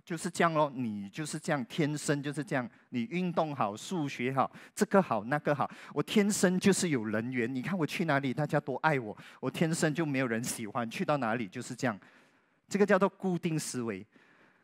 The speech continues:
但是还有另外一种思维，可以叫做流动的思维，或者我们叫做成长，成长思维其实是我取的啦。然后呢，或者叫做流动的思维，就是我可以改变，这题数学我不会做，我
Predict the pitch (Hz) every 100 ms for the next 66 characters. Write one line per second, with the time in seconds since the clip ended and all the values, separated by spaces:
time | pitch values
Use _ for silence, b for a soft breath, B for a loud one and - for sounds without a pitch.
0 | b b - 262 - 233 202 196 175 240
1 | 233 220 160 165 - 170 139 135 147 147
2 | 156 156 143 120 117 127 - 175 131 123
3 | - 135 120 113 160 139 110 113 143 139
4 | 131 - 123 113 117 104 90 b b -
5 | 151 143 113 147 131 131 127 123 135 104
6 | - 101 87 92 - b b b b b
7 | - 135 185 185 175 180 - - 190 165
8 | 143 175 196 143 113 127 175 196 175 135
9 | 143 131 220 254 214 143 196 254 - 131
10 | 226 202 294 254 269 294 247 233 165 220
11 | 240 226 214 135 147